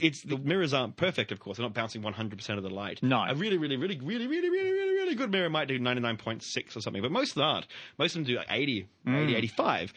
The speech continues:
Speaker 1: So that fifteen percent is being, is lost, and the wavelengths that get lost first that mean that the, the color that you see is, gets, gets greener and greener and greener as time goes on.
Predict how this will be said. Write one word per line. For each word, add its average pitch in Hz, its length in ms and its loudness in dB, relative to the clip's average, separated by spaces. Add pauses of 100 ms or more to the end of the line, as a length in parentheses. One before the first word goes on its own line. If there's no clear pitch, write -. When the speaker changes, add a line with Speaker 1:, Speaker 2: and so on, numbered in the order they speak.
(180)
Speaker 1:
So 143 140 -2
that 214 140 0
fifteen 185 260 -2
percent 143 200 0
is 127 80 -2
being, 131 220 0
is 120 160 -2
lost, 175 320 0
and 131 80 2
the 131 80 2
wavelengths 151 500 2
that 127 80 -2
get 120 160 0
lost 120 340 0
first 123 580 -2 (180)
that 123 160 -4
mean 131 320 0
that 120 160 -6
the, 117 240 0 (160)
the 120 80 -6
color 160 300 0
that 127 40 -6
you 127 60 2
see 127 320 2
is, 113 120 -2
gets, 139 300 -6
gets 131 180 0
greener 139 420 0
and 117 140 -2
greener 117 340 -2
and 104 120 -4
greener 110 320 0
as 92 80 -6
time 110 280 -2
goes 98 200 0
on. 101 260 0